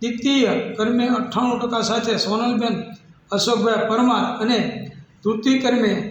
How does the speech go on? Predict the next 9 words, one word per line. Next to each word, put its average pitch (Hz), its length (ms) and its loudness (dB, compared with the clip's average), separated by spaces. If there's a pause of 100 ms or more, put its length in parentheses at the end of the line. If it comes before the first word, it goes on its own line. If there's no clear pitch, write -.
(400)
સત્તાણું 254 540 0
ટકા 247 240 0
સાથે 226 260 2 (100)
દક્ષાબેન 240 520 0
સંજયભાઈ 226 540 2
મકવાણા, 214 460 0 (760)
જયાબેન 233 420 2
શૈલેષભાઈ 220 680 2
કણઝરિયા 214 540 2